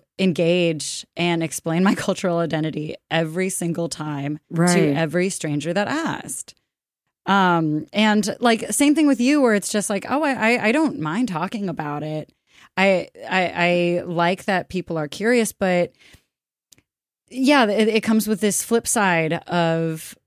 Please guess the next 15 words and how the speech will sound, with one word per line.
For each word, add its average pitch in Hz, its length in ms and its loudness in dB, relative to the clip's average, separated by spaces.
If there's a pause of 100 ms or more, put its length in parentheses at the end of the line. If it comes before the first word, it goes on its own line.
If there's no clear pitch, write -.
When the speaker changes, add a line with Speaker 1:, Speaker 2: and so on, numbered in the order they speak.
Speaker 1:
like, 160 680 -6 (560)
"Oh, 233 380 4
not 214 280 2
everybody 202 420 2
gets 175 220 -4
asked 165 240 -6
that - 160 -8
question." - 720 -10
Speaker 2:
Right. 185 420 2
Speaker 1:
You 180 200 0
know, 175 240 2
not 175 40 -4
Speaker 2:
Exactly. 208 260 4
Speaker 1:
everybody, 190 640 0 (180)
like, 175 360 -2